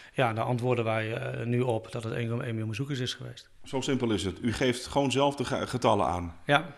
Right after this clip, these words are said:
Speaker 2: En dan kunt u maar invullen in principe wat u wil.
Speaker 1: Nou ja, dat, eh, dat lijkt er wel op. En,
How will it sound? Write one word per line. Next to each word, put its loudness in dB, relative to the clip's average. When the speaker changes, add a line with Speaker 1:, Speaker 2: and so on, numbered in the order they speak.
Speaker 2:
En -8
dan -6
kunt 0
u 2
maar 2
invullen 0
in 0
principe -4
wat -2
u -2
wil. 0
Speaker 1:
Nou 8
ja, 12
dat, -2
eh, 0
dat -4
lijkt 4
er -2
wel 0
op. -4
En, -4